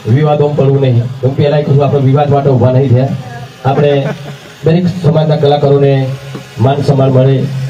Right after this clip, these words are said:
એટલા માટે આપણે આ, હું લાઈવ થયો હતો ને આપણે જે અત્યારે પણ છીએ એટલા માટે છીએ, કોઈ ભાજપ નહીં, કોઈ કોંગ્રેસ નહીં. હા, અમુક નેતાઓ બોલે તો એમને તો બોલવું પડે બાજુ.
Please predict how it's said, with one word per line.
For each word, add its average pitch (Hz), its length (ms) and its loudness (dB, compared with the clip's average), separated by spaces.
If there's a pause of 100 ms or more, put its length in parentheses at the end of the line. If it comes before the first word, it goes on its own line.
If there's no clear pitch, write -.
(100)
એટલા 135 180 0
માટે 135 220 0
આપણે 131 260 2
આ, 120 440 0 (880)
હું 127 80 4
લાઈવ 127 220 2
થયો 127 180 2
હતો 131 100 2
ને 131 80 2
આપણે 127 200 2
જે 127 100 2
અત્યારે 147 300 0
પણ 143 180 2
છીએ 139 160 2
એટલા 143 220 0
માટે 139 220 2
છીએ, 135 220 2
કોઈ 139 340 2 (760)
ભાજપ 143 340 2
નહીં, 147 220 2
કોઈ 143 120 2
કોંગ્રેસ 131 500 2
નહીં. 131 260 2 (240)
હા, 113 60 2
અમુક 135 220 0 (280)
નેતાઓ 143 240 2
બોલે 156 320 2
તો 143 120 0
એમને 131 160 0
તો 123 60 0
બોલવું 127 440 2
પડે 151 160 0
બાજુ. 110 300 2